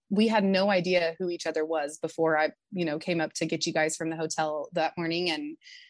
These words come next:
but we're so much alike, and that's just who we are. And I loved, I don't know, I just loved feeling that connection and seeing that who we are here in Tawny Town is exactly who we are and who you are in the different parts of the world.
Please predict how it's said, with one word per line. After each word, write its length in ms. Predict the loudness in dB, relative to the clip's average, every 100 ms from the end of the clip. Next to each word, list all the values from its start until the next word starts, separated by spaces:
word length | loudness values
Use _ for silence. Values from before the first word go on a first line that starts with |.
| _ _ _ _ _ _ -6
but 200 | 2 4
we're 140 | 6
so 280 | 6 6 4
much 220 | 4 2
alike, 440 | 2 2 0 0 -8 -6
and 120 | -4
that's 180 | 0 2
just 240 | 4 2
who 120 | 2
we 120 | -2
are. 320 | -2 -4 -4 -10
And 100 | -6
I 100 | -4
loved, 500 | -2 2 2 2 -4 -10 -4
I 100 | -2
don't 100 | 0
know, 80 | 2
I 100 | 0
just 240 | 0 -4
loved 460 | -2 0 0 -2 -6 -8 -10 _ _ _
feeling 300 | 2 4 2
that 160 | -2 -4
connection 420 | -6 -2 -2 -2
and 160 | -2
seeing 520 | 2 2 4 0 0 0
that 360 | 0 0 -2 -2
who 240 | 0 2 2
we 200 | 2 2
are 180 | 0 -2
here 380 | -4 -2 -2 -2
in 160 | -6
Tawny 320 | -4 -2 -2 -2
Town 460 | -4 -6 -6 -10 -14 _ _ _ _ _ _ 0
is 140 | 2
exactly 920 | 4 4 2 0 2 2 4 2 0 -8 _ _ _ _ 0
who 140 | 2
we 300 | 4 2 4
are 340 | 4 2 2
and 120 | 0 -2
who 220 | -6 -6
you 180 | -4 0
are 400 | 0 0 -4 -6 -10 _
in 100 | 2 4
the 60 |
different 320 | 4 2 0
parts 180 | 0 0
of 60 | 0
the 60 |
world. 380 | 2 2 2 -4